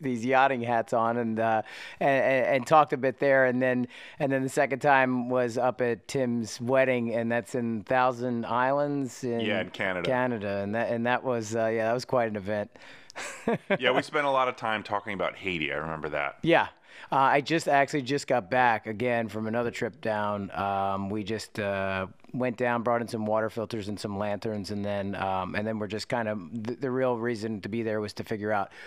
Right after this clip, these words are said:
Speaker 1: what was the next steps and some things that needed to happen. Um, while we were down there, we got to see that,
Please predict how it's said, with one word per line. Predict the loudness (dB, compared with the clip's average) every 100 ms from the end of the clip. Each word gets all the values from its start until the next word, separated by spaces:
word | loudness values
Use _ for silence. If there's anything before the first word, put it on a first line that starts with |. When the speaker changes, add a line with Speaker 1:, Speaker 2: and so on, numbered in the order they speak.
| -8
Speaker 1:
what | -2 0
was | -2
the |
next | -2 -4 -2
steps | -4 -4 -6
and | -6 -6
some | -8 -6
things | -6 -6
that | -6
needed | -4 -6 -6
to | -6 -6 -4
happen. | -2 -2 -4 -8 -10 -14 -16 -18 -4
Um, | 0 0 0 -4 -10 -16 0
while | 2 4
we | 2
were | 4
down | 6 6
there, | 4 2
we | 2
got | 0 -2
to |
see | -8 -4 -2 0 -2 -4 -10 -18 -6
that, | -2 2 2 2 0 -4